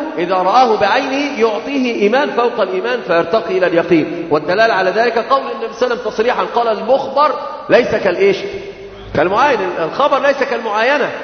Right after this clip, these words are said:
والدلالة على ذلك واضحة جدًا في قصة موسى عليه السلام، لأن الله جل وعلا لما أوحى إليه أنه قد فتن قومه وأنهم، وأنه أضلهم وقد اتبعوا السامري، ماذا حدث؟ كان بيد موسى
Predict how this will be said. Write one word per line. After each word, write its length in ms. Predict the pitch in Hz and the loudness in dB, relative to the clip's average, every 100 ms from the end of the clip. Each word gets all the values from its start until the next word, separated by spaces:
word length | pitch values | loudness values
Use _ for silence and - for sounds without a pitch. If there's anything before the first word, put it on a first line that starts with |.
| - | -4
والدلالة 440 | 147 160 196 269 254 | -2 0 0 0 -2
على 200 | 208 208 | -2 -2
ذلك 260 | 240 269 262 | -2 0 2
واضحة 440 | 226 214 262 220 | 2 4 2 0
جدًا 300 | 220 240 240 | -2 -2 -2
في 120 | 190 | -2
قصة 300 | 202 233 233 214 | -2 0 -2 -2
موسى 220 | 277 240 | -2 0
عليه 200 | 190 220 | 2 2
السلام، 340 | 208 208 247 233 - - - - | 2 2 2 0 -6 -10 -12 -2
لأن 200 | 160 214 | 0 0
الله 240 | 214 254 240 | 2 2 2
جل 180 | 214 | 0
وعلا 260 | 202 240 269 262 - - | 0 2 2 0 -8 0
لما 380 | 180 233 226 202 | 2 4 2 0
أوحى 500 | 202 240 233 196 180 | 2 0 0 -2 0
إليه 340 | 226 254 262 247 254 151 | 0 0 -2 -6 -10 -8
أنه 180 | 202 233 214 202 | -4 -2 -2 -4
قد 100 | 196 | -2
فتن 340 | 240 240 214 | -2 -2 -2
قومه 540 | 202 233 240 226 254 240 - | 0 2 2 2 0 -2 -4
وأنهم، 680 | 147 185 196 220 226 220 185 | 0 0 0 -2 -2 -4 -2
وأنه 460 | 185 196 233 220 190 | 0 0 0 0 0
أضلهم 560 | 196 185 233 254 254 - - | 0 4 4 4 2 -4 -2
وقد 320 | - - 214 | 0 2 0
اتبعوا 400 | 190 - 254 226 | -2 -6 -8 -8
السامري، 560 | 208 - 196 208 247 226 | -8 0 2 2 0 0
ماذا 200 | 262 226 | 0 0
حدث؟ 300 | - 202 196 - | 0 0 -2 0
كان 240 | 226 269 233 | -2 0 -2
بيد 260 | 240 226 | -2 -2
موسى 280 | 247 277 285 | -4 0 0